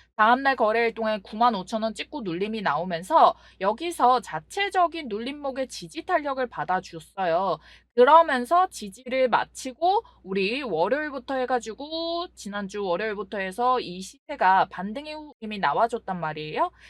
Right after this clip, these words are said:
그러니까 화요일까지 이 반등 움직임을 잡아냈는데 갑자기 다시 지지 체크를 하더니 이십구 일자에서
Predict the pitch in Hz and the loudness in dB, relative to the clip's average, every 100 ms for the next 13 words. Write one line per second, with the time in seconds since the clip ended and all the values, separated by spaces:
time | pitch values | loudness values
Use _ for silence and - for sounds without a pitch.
0 | _ - 302 403 415 415 381 370 339 330 | _ -4 0 0 0 -2 -2 0 0 0
1 | 240 220 185 202 269 196 202 233 226 233 | -8 -8 -8 -6 -8 -6 -8 -8 -8 -8
2 | - 156 233 302 220 160 147 190 294 151 | -6 -2 0 -2 -6 -8 -4 0 0 0
3 | - - _ 302 - 403 381 349 339 - | -8 -20 _ 0 2 0 4 2 2 -8
4 | 233 233 320 330 349 349 320 302 285 277 | -10 -10 -8 -8 -6 -2 2 2 0 -6
5 | 233 190 220 349 320 - 214 254 269 226 | -8 -8 -10 -12 -12 -12 -8 -6 -4 0
6 | 185 165 285 339 | 0 0 2 0